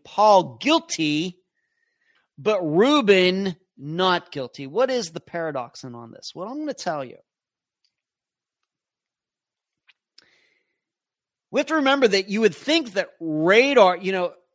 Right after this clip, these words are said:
according to the prosecution and science, there are reasons to believe that Kristen was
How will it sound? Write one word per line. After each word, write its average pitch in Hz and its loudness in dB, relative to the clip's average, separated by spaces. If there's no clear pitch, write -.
according 277 -2
to 269 -4
the 247 -12
prosecution 262 -6
and 180 -6
science, 190 -4
there 160 0
are 160 -2
reasons 240 -4
to 294 -6
believe 190 -4
that 151 -10
Kristen 233 -8
was 160 -6